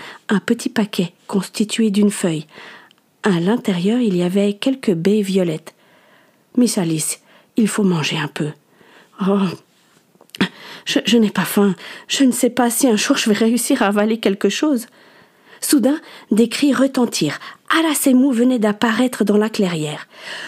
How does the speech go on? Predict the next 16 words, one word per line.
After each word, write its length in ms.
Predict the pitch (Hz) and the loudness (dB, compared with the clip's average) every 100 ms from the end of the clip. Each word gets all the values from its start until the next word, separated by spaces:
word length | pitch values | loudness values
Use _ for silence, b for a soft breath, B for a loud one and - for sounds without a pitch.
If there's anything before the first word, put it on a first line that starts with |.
| B | B
Tout 100 | - | 2
le 80 | 359 | 4
monde 180 | 349 349 | 4 2
se 120 | 330 | 0
précipita 720 | - 330 294 285 294 277 233 | 2 0 2 2 2 2 2
autour 240 | 202 240 233 | 2 2 2
de 80 | |
lui. 300 | 247 214 160 B B B B B - | 4 2 -2 B B B B B -2
Alice 340 | 170 196 220 | 0 2 0
resta 300 | - 190 240 | -2 -2 2
en 100 | 214 | 2
retrait, 420 | 180 196 202 208 | 2 0 2 0
la 100 | 175 | 0
peur 240 | 151 220 202 | 0 0 2
au 80 | 220 | 2
ventre. 380 | 233 185 - | 2 2 -2